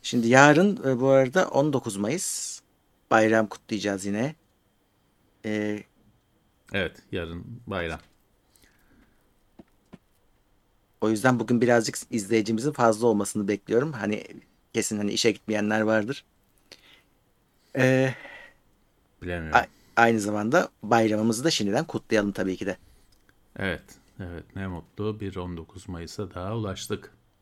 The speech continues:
Speaker 1: Evet, evet. Peki, şimdi bakıyorum şöyle bir kimler var, kimler gelmiş. İki yüz altmış altı kişiyiz.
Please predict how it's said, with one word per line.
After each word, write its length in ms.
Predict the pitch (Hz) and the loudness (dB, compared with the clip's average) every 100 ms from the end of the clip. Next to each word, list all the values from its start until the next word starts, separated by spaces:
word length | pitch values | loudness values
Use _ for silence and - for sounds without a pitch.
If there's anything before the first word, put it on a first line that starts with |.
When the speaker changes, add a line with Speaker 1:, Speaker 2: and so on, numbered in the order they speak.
| _ | _
Speaker 1:
Evet, 380 | 110 104 - - _ - | 4 4 2 -14 _ -6
evet. 360 | 98 92 - _ _ _ _ _ _ _ _ _ _ _ _ _ _ _ _ _ _ _ - | -4 -4 -12 _ _ _ _ _ _ _ _ _ _ _ _ _ _ _ _ _ _ _ -10
Peki, 320 | 214 143 98 _ | 2 4 4 _
şimdi 500 | - - 151 135 101 - | -10 -6 -4 -2 -2 -4
bakıyorum 400 | 107 - 107 101 | -6 -2 -2 -2
şöyle 400 | - 104 101 95 | -4 -4 -2 -2
bir 480 | 110 131 135 - - | -2 -2 -4 -6 -10
kimler 380 | - 98 98 98 | -10 -6 -4 -4
var, 280 | 95 98 107 | -6 -6 -8
kimler 380 | - 98 98 95 | -8 -8 -6 -4
gelmiş. 320 | 98 98 123 | -4 -6 -6
İki 220 | - - | -10 -2
yüz 160 | 139 147 | 0 2
altmış 300 | 120 - - | 0 0 4
altı 240 | 120 117 | 4 2
kişiyiz. 680 | - - 107 135 - - - | -2 -4 -2 -4 -6 -12 -16